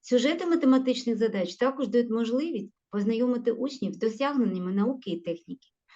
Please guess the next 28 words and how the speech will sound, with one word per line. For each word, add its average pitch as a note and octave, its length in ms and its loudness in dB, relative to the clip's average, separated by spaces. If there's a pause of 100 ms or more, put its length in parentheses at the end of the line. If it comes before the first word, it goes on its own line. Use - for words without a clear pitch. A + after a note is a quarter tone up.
(120)
На A#3 140 4
даному G#3+ 460 2
уроці, E4 320 -4
що G#3 180 -4
представлено G3 520 -2
на G#3+ 140 2
слайді, F#3 440 -6 (260)
розв'язуючи C4+ 840 0
задачі C4 540 4
на G#3+ 120 2
спільну A#3 360 0
роботу, C4+ 500 -4 (320)
учні B3 460 0
ще G3+ 180 -4
й C4+ 200 0
дізнаються A3 680 0
про G3 320 -4
ер-, C#4 300 0
електромобілі A#3 1000 2 (260)
для G#3 80 2
доставки A#3 440 0
харчових A3 440 -2
продуктів G3+ 580 -6 (260)
та C4 140 4
про D4 180 0
екраноплани, A#3+ 920 2 (240)
морські A3+ 320 -2
кораблі, G#3+ 600 2